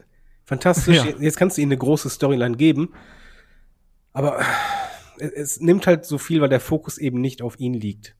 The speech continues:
Speaker 1: Und, ähm, ich hoffe, jetzt folgend nach dem Match, Wardlow braucht ganz, ganz schnell eine Storyline, damit quasi M J F vergessen wird.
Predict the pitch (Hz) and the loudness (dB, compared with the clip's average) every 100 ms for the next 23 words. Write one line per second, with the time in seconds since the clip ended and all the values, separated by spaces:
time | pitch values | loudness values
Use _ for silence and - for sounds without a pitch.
0 | _ - 120 120 - 120 113 104 107 _ | _ -8 -8 -8 -8 -4 -4 -6 -12 _
1 | _ _ _ _ _ _ - - - - | _ _ _ _ _ _ -20 -14 -6 0
2 | 165 - 165 156 - - 139 131 123 - | 2 4 2 2 -6 -18 -10 -10 -10 -14
3 | 120 110 - 143 160 175 170 _ 123 135 | -16 -18 -2 4 4 4 -2 _ -2 -2
4 | - 131 139 - - _ _ _ 127 147 | -2 -2 -2 -4 -16 _ _ _ -2 4
5 | 139 117 110 - 135 165 - 135 - 123 | 4 4 -2 0 0 2 0 -2 -2 -2
6 | 127 107 131 120 104 123 160 _ _ _ | -2 -2 -4 -2 -2 -4 -8 _ _ _
7 | _ 107 117 - - 117 120 131 127 123 | _ -6 -4 -6 -6 -4 -4 -4 -2 -4
8 | 120 120 113 - - 101 208 | -4 -4 -4 -4 -6 -8 -10